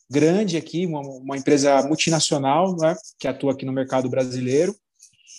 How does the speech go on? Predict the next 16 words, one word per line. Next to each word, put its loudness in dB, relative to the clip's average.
e -4
como 2
você 0
consegue -4
conciliar, -2
equilibrar 0
os -2
pratinhos -6
aí -2
da -4
vida -2
executiva, 0
da 0
vida -2
familiar, 4
enfim, -6